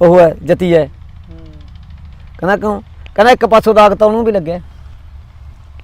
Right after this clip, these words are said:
Speaker 1: ਕਹਿੰਦੀ, "ਉਹਦੇ," ਕਹਿੰਦੀ, "ਕਿਵੇਂ ਲੱਗਿਆ?" ਕਹਿੰਦਾ, "ਰਾਮਚੰਦਰ ਨੂੰ ਮਰਵਾਉਣ ਵੇਲੇ ਉਹ ਵੀ ਨਾਲ ਤੀ।"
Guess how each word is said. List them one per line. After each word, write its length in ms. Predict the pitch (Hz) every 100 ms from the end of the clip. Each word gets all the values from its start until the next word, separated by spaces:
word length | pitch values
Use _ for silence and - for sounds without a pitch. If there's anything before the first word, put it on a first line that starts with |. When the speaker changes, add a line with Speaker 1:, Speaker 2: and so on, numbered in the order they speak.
| - - - -
Speaker 1:
ਕਹਿੰਦੀ, 180 | 190 220
"ਉਹਦੇ," 160 | 214 226
ਕਹਿੰਦੀ, 200 | 233 247
"ਕਿਵੇਂ 260 | 220 226 220
ਲੱਗਿਆ?" 380 | 190 226 208 - - - - - - -
ਕਹਿੰਦਾ, 220 | 214 240
"ਰਾਮਚੰਦਰ 500 | 220 220 226 220 233
ਨੂੰ 120 | 233
ਮਰਵਾਉਣ 340 | 226 220 220
ਵੇਲੇ 140 | 214 226
ਉਹ 60 |
ਵੀ 60 | 254
ਨਾਲ 260 | 233 208 208
ਤੀ।" 220 | 180